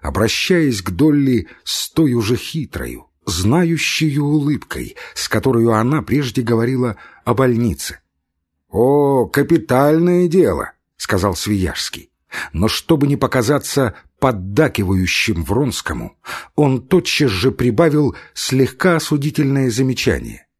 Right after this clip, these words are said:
«Я удивляюсь, однако, граф», — сказал он, — «как вы, так много делая в санитарном отношении для народа, так равнодушны к школам».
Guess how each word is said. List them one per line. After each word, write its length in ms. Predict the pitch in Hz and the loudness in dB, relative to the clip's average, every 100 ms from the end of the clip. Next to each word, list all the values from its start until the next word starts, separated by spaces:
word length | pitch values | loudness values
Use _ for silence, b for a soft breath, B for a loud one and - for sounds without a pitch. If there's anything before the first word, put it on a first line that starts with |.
| _ B B B | _ B B B
«Я 560 | - 65 95 160 180 156 | -12 -4 2 2 2 0
удивляюсь, 720 | 160 123 131 113 175 180 127 143 | -2 0 0 2 2 2 2 0
однако, 420 | 123 127 92 131 | 2 0 0 0
граф», — 400 | 143 92 - - _ | 0 -2 -6 -20 _
сказал 420 | - 113 110 101 | -2 0 2 2
он, — 220 | 90 85 - B B - | 0 -4 -12 B B -2
«как 340 | 165 160 - | 0 2 0
вы, 300 | 92 151 127 | 0 0 0
так 280 | 82 143 - | 0 -2 0
много 400 | 113 139 170 123 | 0 0 0 0
делая 440 | 92 175 120 98 | 2 2 2 0
в 80 | 85 | 0
санитарном 640 | - 131 127 160 156 139 127 | 0 0 2 0 0 0 -2
отношении 680 | - 127 120 147 147 131 | 0 -2 0 0 2 0
для 200 | 107 120 | 2 2
народа, 640 | 107 95 87 175 139 - - B B B - | 2 2 2 2 2 -2 -8 B B B 0
так 260 | 113 - | 0 2
равнодушны 680 | 135 131 139 131 151 - 170 | 0 0 0 0 0 2 0
к 60 | - | 0
школам». 580 | - 240 143 117 - | 0 2 4 0 -8